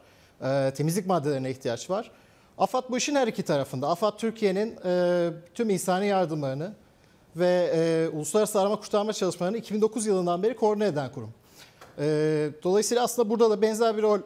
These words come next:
üstlendik. Deprem olduktan sonra, bu bilgi geldikten sonra afad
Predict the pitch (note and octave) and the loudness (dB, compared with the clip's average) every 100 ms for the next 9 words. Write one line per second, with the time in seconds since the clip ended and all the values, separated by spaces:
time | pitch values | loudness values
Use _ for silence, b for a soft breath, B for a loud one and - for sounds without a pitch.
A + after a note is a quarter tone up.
0 | - B B B - D#3+ - C#3+ E3 - | -8 B B B -4 -2 0 -2 -4 -4
1 | G3 A#3 A3+ G#3 G#3 - A3+ G#3 D#3+ F#3+ | -2 0 2 0 0 0 0 0 -2 0
2 | G3+ F#3+ F#3 F#3+ F#3+ A3+ G#3 - D#3+ A3 | 0 0 2 2 0 -2 -2 -2 -4 -4
3 | F#3 G3+ G#3 | -4 -2 -2